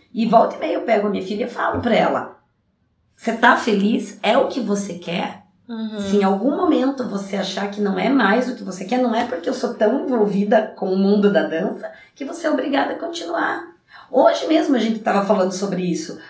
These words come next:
Speaker 1: até porque, assim, é aquela idade complicada de ter que entender, daqui a pouco tem que escolher profissão.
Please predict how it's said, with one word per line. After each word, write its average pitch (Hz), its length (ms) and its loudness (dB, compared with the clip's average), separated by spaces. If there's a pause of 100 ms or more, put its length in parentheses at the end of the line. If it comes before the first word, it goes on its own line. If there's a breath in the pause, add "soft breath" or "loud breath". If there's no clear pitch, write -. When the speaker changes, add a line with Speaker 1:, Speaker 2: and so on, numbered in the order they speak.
(100)
Speaker 1:
até 208 300 4
porque, 240 240 0
assim, 233 540 -2 (560)
é 175 160 -8
aquela 202 220 4
idade 202 380 2
complicada 226 880 0
de 175 120 -4
ter 196 160 -4
que 208 120 -6
entender, 208 960 0
daqui 196 180 -4
a 202 40 0
pouco 233 240 -2
tem 220 120 -2
que - 60 -6
escolher 220 320 -2
profissão. 214 840 2